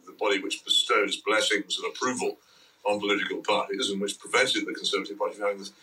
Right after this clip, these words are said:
faintest chance of winning any elections between nineteen ninety-seven and twenty ten. And as soon as the Tory Party adopted Blairism, the B B C was prepared to treat it fairly again.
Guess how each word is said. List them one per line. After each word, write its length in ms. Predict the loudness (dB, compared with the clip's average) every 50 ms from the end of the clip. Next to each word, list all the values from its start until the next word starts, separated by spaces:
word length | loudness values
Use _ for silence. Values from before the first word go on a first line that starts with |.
| -20 _ -12
faintest 500 | -4 0 2 4 4 4 2 0 0 2
chance 380 | 2 2 0 0 0 -2 -2
of 60 | -2 -2
winning 180 | -2 -2 0 0 2
any 140 | 2 4 2
elections 520 | 2 2 0 -4 -6 -8 -8 -6 -6 -8
between 240 | -6 -6 -8 -10 -12 _ _ _ _ _ _ -20 -20 -20 _ _ -2
nineteen 260 | 0 0 0 0 0
ninety-seven 460 | 0 0 0 2 2 2 4 2 2 0
and 120 | -2 -4
twenty 280 | 0 0 0 0 0 0
ten. 180 | 2 2 4 4
And 200 | 2 2 0 -4 -8 _ _ 0
as 140 | 2 4
soon 300 | 4 6 4 4 4 4 2
as 160 | 2 0 -2
the 280 | 0 0 0 -2 -2 -6 -12 _ _ -4
Tory 300 | 0 0 2 2 0 -2
Party 460 | -2 -2 -2 -2 -2 -4 -6 -8 -10 _ _ -10 -6
adopted 480 | -2 0 0 0 0 -2 -6 -6 -4
Blairism, 520 | -2 0 2 2 2 2 0 -2 -4 -6 -8
the 80 | -8 -6
B 120 | -4 -2
B 80 | -2 0
C 140 | 0 0 0
was 140 | -2 -4
prepared 300 | -4 -4 -2 -2 -2 -2 -2
to 80 | -4
treat 220 | -4 -4 -4 -4 -4
it 40 | -2
fairly 340 | 0 2 4 4 4 2 2
again. 220 | 0 0 -2 -2